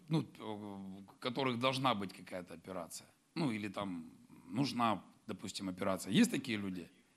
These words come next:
Нету таких? Есть такие люди, да?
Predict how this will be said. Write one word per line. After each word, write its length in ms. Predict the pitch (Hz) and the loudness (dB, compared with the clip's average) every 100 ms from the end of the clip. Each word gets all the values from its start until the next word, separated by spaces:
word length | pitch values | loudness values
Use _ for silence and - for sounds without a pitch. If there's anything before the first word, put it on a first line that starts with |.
| _ | _
Нету 300 | 127 233 190 | 6 6 6
таких? 320 | 117 101 90 - _ _ _ - - - - - _ _ - | 0 -6 -12 -18 _ _ _ -20 -20 -20 -20 -20 _ _ -2
Есть 540 | 107 151 196 - - | 8 12 12 10 6
такие 280 | 104 - 107 | -4 -4 -2
люди, 280 | 104 92 87 | 0 -2 0
да? 340 | 101 175 185 | 2 4 2